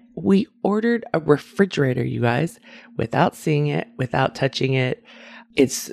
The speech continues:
a newer model, the current model that we have, twenty-one years newer, right?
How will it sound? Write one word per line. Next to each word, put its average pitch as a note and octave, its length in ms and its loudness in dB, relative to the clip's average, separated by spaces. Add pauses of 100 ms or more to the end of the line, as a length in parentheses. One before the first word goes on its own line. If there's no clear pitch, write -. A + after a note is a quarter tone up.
(140)
a C#3 80 -2
newer D3 300 0
model, C#3 400 0
the B2 100 -8
current C#3+ 320 0
model B2+ 240 0
that A#2+ 160 0
we - 100 -4
have, D3 520 -2
twenty-one B2+ 420 0
years A#2 280 -2
newer, C#3 440 0
right? B2 300 0